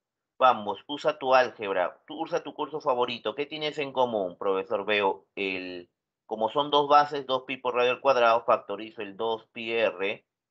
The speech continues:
me queda en el primer miembro radio y en el segundo miembro la generatriz.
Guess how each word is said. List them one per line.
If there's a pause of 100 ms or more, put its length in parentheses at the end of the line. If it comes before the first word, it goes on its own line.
(160)
me
queda
en
el
primer
miembro
radio
y
en
el
segundo
miembro
la
generatriz.